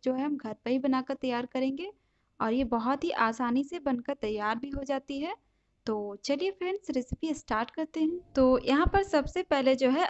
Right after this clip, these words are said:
spring roll की seeds तैयार करेंगे। तो इसके लिए हम यहाँ पर bowl में एक cup मैदा ले रहे हैं और इसमें हम स्वाद अनुसार नमक डालेंगे और एक चम्मच हम यहाँ पर तेल डालेंगे और इन सभी चीज़ों को हम अच्छे से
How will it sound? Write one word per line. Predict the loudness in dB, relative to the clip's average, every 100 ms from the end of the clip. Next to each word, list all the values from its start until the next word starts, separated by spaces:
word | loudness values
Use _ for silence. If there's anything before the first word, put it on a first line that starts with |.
| 0
spring | -2 0 2 4 4
roll | 4 2
की | 2 0
seeds | 4 2 2
तैयार | 2 2 2
करेंगे। | 2 2 2 0
तो | 0
इसके | 0 0 -4
लिए | 0 4
हम | 4
यहाँ | 2
पर | 2 2
bowl | 2 4 4 4
में | 2
एक | 4 2 4 0
cup | 0 2
मैदा | 0 2 2
ले | 4 2
रहे | 4 4
हैं | 4 0 _ _ _ -4
और | 0 2
इसमें | 0 -2
हम | -4
स्वाद | 2 6 6 6
अनुसार | 2 2 2
नमक | 4 4 2
डालेंगे | 4 4 4 0 -2 -6 -8 _ _ 0
और | 2 2
एक | 0 0 0 2
चम्मच | 4 4 4 2
हम | 4
यहाँ | 4
पर | 4 2 4
तेल | 0 0
डालेंगे | -4 -6 -12 -20 -20 -20 _ _ _
और | -2 0
इन | 2 2
सभी | 4 4 2
चीज़ों | 2 2 2
को | 2
हम | 2 2 2
अच्छे | 0 2 0
से | 0